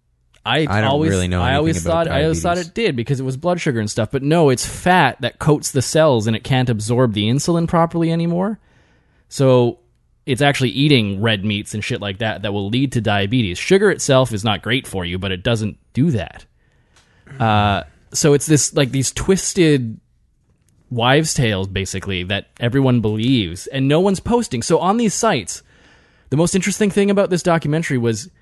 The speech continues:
Speaker 1: no one would talk to him. Like, he would get an interview somewhere, and then he would tell them what it was about, and they would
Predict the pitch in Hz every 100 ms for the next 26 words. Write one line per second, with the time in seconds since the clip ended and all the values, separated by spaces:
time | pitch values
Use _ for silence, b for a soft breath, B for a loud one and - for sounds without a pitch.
0 | _ - 139 170 196 165 156 156 165 104
1 | 107 127 120 113 139 170 151 156 151 151
2 | 190 160 160 190 - _ _ _ _ _
3 | _ _ - 131 139 135 120 135 131 131
4 | 123 113 98 107 131 - 131 113 107 101